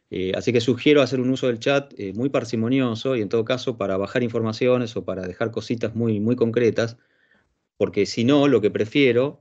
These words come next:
realmente es que interrumpan en el sentido de que no es una interrupción, sino una participación. Y además puedo tomar mate. Así que les digo porque veo que se acumulan algunos chats y qué sé yo qué están diciendo en los chats. <laughs> Quizás sean insultos, pero no lo sé.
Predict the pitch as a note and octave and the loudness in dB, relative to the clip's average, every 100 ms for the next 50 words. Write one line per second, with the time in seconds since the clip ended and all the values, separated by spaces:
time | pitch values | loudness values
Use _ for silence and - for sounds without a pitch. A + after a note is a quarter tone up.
0 | - A2 C3 A#2+ A2+ G2+ A#2+ B2+ - A2 | -10 -2 0 2 0 -2 -2 -4 -8 -6
1 | A#2+ A#2 - G2+ G2 A2+ E3 A#2 G#2+ G#2+ | -2 -2 -2 -4 -2 2 4 4 0 -2
2 | G2+ F#2+ G#2+ C3+ A#2+ A2 C3+ C#3+ C3 A2 | -4 -6 -2 0 2 2 0 0 -2 0
3 | G#2+ G#2 C3+ A2+ F#2 F#2 G2+ G#2 F#2+ F2+ | -2 0 0 0 -2 -6 -6 -6 -6 -8
4 | F2+ F#2+ F#2+ - E2+ D#2 G2+ A2+ B2+ C3 | -8 -10 -8 -8 -8 -6 -4 -2 -4 -6
5 | _ - G2+ F#2+ F#2 F2+ D#2+ - - - | _ 0 2 2 0 -2 -6 -12 -16 -20
6 | - - - - _ _ - - - G2+ | -20 -10 -8 -8 _ _ -16 -8 -4 2
7 | G2+ F#2+ G#2 C3 A#2+ G2+ G2+ A2 G2+ F#2+ | 4 4 6 6 6 4 4 2 0 -4
8 | G#2+ A2 G2+ G#2 G2 A#2+ A#2+ A#2+ - - | -2 -2 -2 -4 -4 -2 -2 -2 -14 -14
9 | F2 - F2+ - F2 F2 F2 F#2 E2 E2 | -14 -12 -14 -12 -10 -10 -10 -10 -10 -8
10 | F#2+ F2+ F2+ G#2+ E2 - - _ _ _ | -6 -6 -4 -2 -2 -8 -20 _ _ _
11 | _ - - - _ _ _ _ _ - | _ -14 -14 -14 _ _ _ _ _ -12
12 | G#2 F#2 G2+ G2+ A2+ F#3 A#2+ - - F#2 | -6 -2 0 2 4 4 4 0 -6 -2
13 | A#2+ B2+ B2+ - | 0 2 0 -2